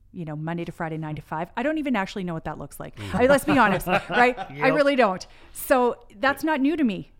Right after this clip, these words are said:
Speaker 1: That's not new to me. And to wear many hats and to, you know, and to, and to have a very, you know, hectic schedule and really wanna try to meet everybody and do the best I can, that's not new to me. And I feel that that's just a skill set that I also bring, right? So I'm gonna be there and I'm gonna show up.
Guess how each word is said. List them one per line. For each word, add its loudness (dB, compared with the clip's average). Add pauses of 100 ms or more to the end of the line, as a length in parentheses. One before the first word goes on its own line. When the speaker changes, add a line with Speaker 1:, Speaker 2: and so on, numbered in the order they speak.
Speaker 1:
That's -2
not -4
new -6
to -10
me. -10
And -8
to -12
wear -6
many -6
hats -12
and -8
to, -12
you -10
know, -10
and -12
to, -14
and -12
to -12
have -12
a -8
very, -10
you -12
know, -10
hectic -18
schedule -12
and -12
really -10
wanna -12
try -16
to -10
meet -10
everybody -10
and -10
do -12
the -14
best -16
I -16
can, -18 (220)
that's -14
not -10
new -8
to -10
me. -12 (260)
And -8
I -6
feel -6
that -8
that's -8
just -12
a -12
skill -14
set -18
that -14
I -14
also -16
bring, -20
right? -20 (220)
So -8
I'm -6
gonna -4
be -10
there -10
and -12
I'm -12
gonna -14
show -14
up. -16